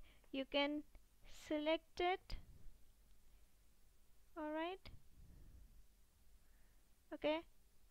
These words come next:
so let's say I go with this particular image, and then I would like to insert it. So my image is there. I need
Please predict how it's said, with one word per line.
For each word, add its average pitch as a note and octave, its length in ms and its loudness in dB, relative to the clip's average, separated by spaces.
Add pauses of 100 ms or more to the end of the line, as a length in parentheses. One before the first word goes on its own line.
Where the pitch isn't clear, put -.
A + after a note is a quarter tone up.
so D#4 80 4
let's D#4+ 260 10
say D#4+ 280 8 (140)
I C#4 120 6
go D4+ 240 4
with C#4 160 2
this D4+ 160 2
particular D4 680 4
image, F4 720 0 (600)
and C#4 100 2
then D4 140 6
I C#4+ 80 8
would C#4+ 140 6
like C#4 240 6
to C#4+ 80 2
insert F#4 560 6
it. G4+ 240 6 (4000)
So D4 60 0
my D4 160 6
image D4 280 8
is D4 200 2
there. D#4 240 8 (1200)
I C#4+ 280 8
need D4 240 2